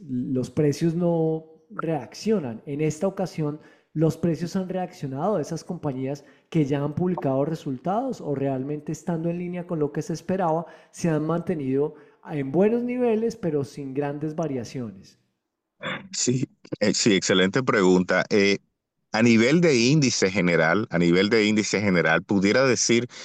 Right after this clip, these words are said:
Speaker 2: que lo que has hecho es, eh, digamos, ratificar estos niveles de, eh, de precio.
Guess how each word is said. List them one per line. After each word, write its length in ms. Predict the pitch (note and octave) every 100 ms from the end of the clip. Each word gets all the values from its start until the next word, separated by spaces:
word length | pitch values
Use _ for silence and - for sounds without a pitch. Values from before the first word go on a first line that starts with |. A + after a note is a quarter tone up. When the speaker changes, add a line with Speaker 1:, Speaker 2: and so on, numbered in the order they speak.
| - -
Speaker 2:
que 120 | G2
lo 120 | G2
que 140 | -
has 120 | G#2 B2
hecho 380 | B2 - G#2+
es, 260 | G#2+ A2+ - - - - -
eh, 180 | G2
digamos, 360 | G2 G2+ B2 A#2+
ratificar 920 | A#2+ A2+ - G#2+ G#2+ F2 - G#2+ G2+
estos 280 | F#2 - F2+
niveles 580 | F#2 E2 D#2+ E2 E2 - D2
de, 600 | D#2 D#2 D2+ D2+ C#2 - - - - - _
eh, 420 | D#2 E2 D#2 C#2 -
de 200 | E2+ F2+
precio. 600 | - E2+ E2 - C2+ C2+